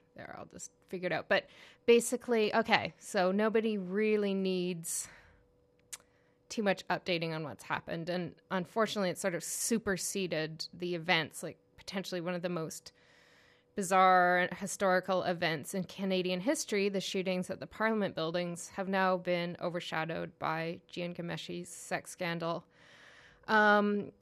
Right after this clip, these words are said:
and how it's played out is so interesting. So I'll just kinda talk about my own reaction. And, um, you know, I never was a great fan of Jian Ghomeshi. I don't really listen to the C B C. I mean, he was,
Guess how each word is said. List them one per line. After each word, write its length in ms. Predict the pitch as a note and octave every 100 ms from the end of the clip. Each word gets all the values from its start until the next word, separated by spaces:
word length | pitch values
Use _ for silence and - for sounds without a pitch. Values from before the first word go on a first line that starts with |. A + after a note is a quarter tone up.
| -
and 220 | G#3 G3+
how 180 | G#3+ A3
it's 120 | G#3+
played 280 | - A3+ G#3+
out 180 | G#3+ G3+
is 120 | G3
so 440 | - G#3 G3 F#3+ -
interesting. 680 | G#3+ A3 A3 - F#3 F3 F3+
So 480 | - G3 F#3 F3+ -
I'll 120 | F#3
just 240 | F#3 F#3 -
kinda 320 | - F#3+ F#3
talk 260 | F#3+ F3+
about 360 | F#3 F3+ F3 - _
my 200 | F#3 F3+
own 260 | F#3 G#3 G#3
reaction. 640 | F#3+ F3+ F3+ - G#3 G#3+
And, 260 | G3 F3 F3 - - - - -
um, 380 | F3+ F3 F3+ - _
you 80 | G3
know, 100 | F#3
I 80 | F#3
never 260 | F#3 F#3
was 220 | F3+ F3+
a 60 | F3
great 320 | E3+ D#3 -
fan 560 | - - F3 F3 A3+ D4
of 180 | C#4 -
Jian 460 | C4+ C4 C4 C4
Ghomeshi. 520 | B3+ B3 B3 - D4
I 40 | D4
don't 220 | G#3 - - -
really 460 | F3+ F#3 F#3 F#3
listen 180 | F3+ F#3
to 80 | F#3
the 60 | F3+
C 160 | -
B 160 | F#3+ F#3+
C. 480 | - - E3+ G#3 C4
I 40 | G3+
mean, 340 | F#3 F#3 F#3
he 340 | - - F#3+
was, 520 | F#3 F3 E3 E3 -